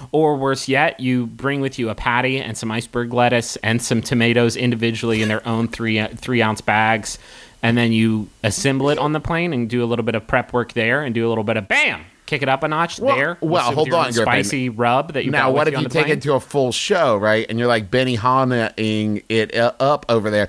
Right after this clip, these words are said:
Speaker 2: as you're, like, flipping the tomato in the air and catching it on the burger, and everyone around you is like, "Ooh, he's a real burger professional."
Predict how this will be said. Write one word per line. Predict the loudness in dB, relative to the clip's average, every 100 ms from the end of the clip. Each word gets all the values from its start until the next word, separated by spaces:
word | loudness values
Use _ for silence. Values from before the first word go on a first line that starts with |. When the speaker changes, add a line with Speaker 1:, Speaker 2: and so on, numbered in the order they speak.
| -4
Speaker 2:
as | -4
you're, | 0
like, | 0 0
flipping | -2 0 0
the | 0
tomato | 0 2 2 2
in | 2
the | 0
air | -2
and | -2
catching | -2 -2 -2
it | 0
on | 0
the |
burger, | 0 0 0 -6 -10
and | -4
everyone | -2 0 0 0
around | 2 0 0
you |
is | -2
like, | -4 -2
"Ooh, | 0 0 -2
he's | -2 -2 0
a |
real | 2 2
burger | 2 0 0
professional." | -4 -2 0 0 -2 -6